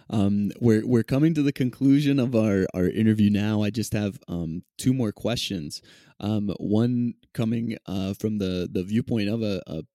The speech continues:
pediatric, um, practitioner. Um, you know, we're trained to, to know how each of these milestones contributes to the development of our clients, um, whether it be with reflex integration, sensory integration, uh,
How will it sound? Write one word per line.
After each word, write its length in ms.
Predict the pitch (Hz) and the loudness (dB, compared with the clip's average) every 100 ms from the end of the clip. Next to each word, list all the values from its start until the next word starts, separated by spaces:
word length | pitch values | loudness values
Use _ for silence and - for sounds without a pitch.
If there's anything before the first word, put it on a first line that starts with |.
| _ | _
pediatric, 580 | 117 107 92 104 107 - _ _ _ | -6 -4 -6 -6 -8 -8 _ _ _
um, 240 | 95 82 90 | -8 -8 -8
practitioner. 720 | 92 87 - 131 113 101 80 - _ _ | -10 -10 -6 -4 -4 -4 -6 -10 _ _
Um, 200 | - 98 | -8 -6
you 120 | 92 104 | -4 -2
know, 80 | |
we're 140 | 101 95 | -4 -6
trained 580 | - 131 135 127 110 90 | -6 -4 -2 0 -2 -4
to, 380 | 101 98 92 92 | -8 -6 -6 -8
to 300 | - 87 85 - | -8 -8 -8 -10
know 680 | - 104 101 110 110 107 95 - | -6 -4 0 0 0 0 -4 -8
how 260 | 104 107 | -6 -4
each 220 | 98 107 | -4 -4
of 100 | 107 | -6
these 180 | 107 92 | -6 -6
milestones 920 | 95 98 95 98 - 101 98 90 - - | -6 -6 -6 -6 -6 -6 -6 -8 -10 -14
contributes 640 | - - - 156 190 120 - | -10 -10 -4 -4 -2 -6 -8
to 140 | - | -10
the 100 | 95 | -10
development 680 | 92 101 101 104 92 90 90 | -8 -6 -4 -4 -4 -6 -8
of 160 | - 90 | -10 -10
our 100 | 85 | -12
clients, 720 | - 95 101 101 90 - - _ _ _ | -12 -10 -8 -6 -6 -8 -14 _ _ _
um, 280 | 95 82 87 | -10 -10 -10
whether 220 | 90 90 | -8 -8
it 80 | - | -8
be 160 | 90 | -8
with 240 | 90 85 _ _ | -6 -10 _ _
reflex 600 | 101 107 104 95 92 - | -10 -8 -6 -8 -10 -8
integration, 640 | 87 76 80 78 - 73 | -8 -6 -8 -8 -10 -10
sensory 420 | 85 117 113 98 | -6 -6 -4 -4
integration, 680 | 85 76 82 78 - 85 71 | -6 -8 -8 -8 -8 -12 -12
uh, 180 | 67 | -12